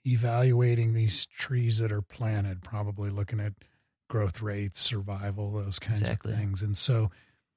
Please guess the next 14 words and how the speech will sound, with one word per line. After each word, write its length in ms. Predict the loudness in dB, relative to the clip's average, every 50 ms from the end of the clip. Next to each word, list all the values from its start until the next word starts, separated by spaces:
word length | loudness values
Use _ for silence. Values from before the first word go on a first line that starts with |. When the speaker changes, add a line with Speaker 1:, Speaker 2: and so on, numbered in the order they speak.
| _ _ _ -8 -4
Speaker 1:
I 60 | -2
just 200 | 0 0 0 2
have 120 | 2 2 2
an, 260 | 2 2 2 0 0 -2
another 400 | 0 2 2 4 4 4 4 2
question 460 | 0 2 4 4 4 6 4 4 2
that 120 | 2 0
I'd 100 | 0 0
like 260 | 2 4 4 4 4
to 120 | 2 -2 0
ask 540 | 0 -2 0 0 0 0 0 -2 -2 0 2
is 220 | 2 2 2 2
that, 420 | 0 0 2 2 2 0 0 -4 _ _ _ _ _ _ _ _ _ _ -4
um, 600 | -2 0 0 0 0 0 0 0 -2 -4 -8